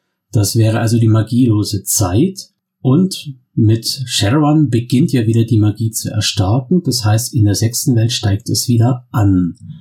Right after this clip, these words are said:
Wir würden also, sprich, irgendwann um siebentausendeinhundertvierzig oder sowas wieder auf so einen Magie-Peak stoßen,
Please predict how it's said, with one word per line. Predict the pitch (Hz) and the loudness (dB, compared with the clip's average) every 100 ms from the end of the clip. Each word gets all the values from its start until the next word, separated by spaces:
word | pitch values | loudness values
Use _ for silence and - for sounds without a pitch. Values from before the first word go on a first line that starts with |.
| - _ _ _ - | -20 _ _ _ 0
Wir | 113 120 | 2 4
würden | 160 185 | 2 2
also, | 151 104 117 139 120 | 0 2 2 2 0
sprich, | - - 110 147 185 - - | -2 -2 0 2 0 -6 -2
irgendwann | 196 247 240 156 165 180 117 104 101 120 170 180 _ _ _ _ _ - | 2 4 2 2 2 0 -2 -2 2 2 2 0 _ _ _ _ _ 0
um | 160 190 190 170 | 4 6 6 4
siebentausendeinhundertvierzig | 143 - - 170 160 160 147 104 113 135 131 127 120 - 110 107 131 101 127 131 120 120 - - 131 117 113 110 - - 190 - 160 135 | 0 -4 0 0 2 0 0 0 0 2 4 4 2 -2 -4 0 2 2 2 2 2 0 -2 -4 0 2 2 2 -2 -4 -4 -2 -2 0
oder | 117 117 | 0 2
sowas | 117 127 165 170 - - _ _ | 2 2 2 0 -6 -20 _ _
wieder | 120 131 139 - | -2 2 2 0
auf | 113 - | -2 -2
so | - 117 | 0 0
einen | - 107 | 2 2
Magie-Peak | 104 - 120 123 - 170 - | 0 0 -2 -2 -2 -4 -2
stoßen, | - - 107 120 - 156 | -6 0 0 0 0 -2